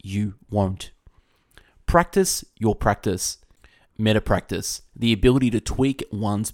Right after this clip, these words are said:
practice to maximize its effectiveness. More importantly, internalize the habit of asking yourself after each session, "How could the practice have been better?" May I have the honesty to acknowledge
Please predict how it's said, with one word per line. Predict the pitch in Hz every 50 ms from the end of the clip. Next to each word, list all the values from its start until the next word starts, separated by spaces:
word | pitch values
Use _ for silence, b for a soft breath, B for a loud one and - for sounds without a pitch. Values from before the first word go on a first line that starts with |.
| _ _ -
practice | - - 156 156 - - - 95 - - - - b b b b b b
to | - - 160
maximize | 151 139 127 123 - - - - - 123 110 110 107 107 110 110 - -
its | - - -
effectiveness. | - - - - 95 - - 107 92 98 90 90 - - - - _ b b b b b b b b b
More | 101 104 104 101 95
importantly, | 95 92 - - 135 156 - 143 147 156 156 156 143 b b b b b b b b b
internalize | 127 117 113 110 - - 151 151 160 165 156 156 160 170 -
the | - 170
habit | 143 123 98 104 104
of | 92
asking | 110 107 110 120 - - 135 123
yourself | 117 110 - - 98 101 92 - -
after | 101 101 101 - - - -
each | - 98 95 -
session, | - - - 131 139 - - 107 95 98 - b b b b b b b
"How | b - 131 156 196
could | 226 - - - 110 104 101 - - - _ _
the | - 151
practice | - - - - 123 123 - - 120 -
have | - 143 -
been | - 107 107 101 104 92 95 _ _ -
better?" | - 98 98 101 107 104 95 - _ _ _ _ b b b b b b b b b b b b b b b
May | b 101 110 123 139 160 175
I | 180 185 170
have | 143 135 127 123
the | - 143 143 139 -
honesty | 107 110 113 113 110 - - - 113 113 107 104 _ _ _ -
to | - 123
acknowledge | 120 120 - 113 101 98 98 98 92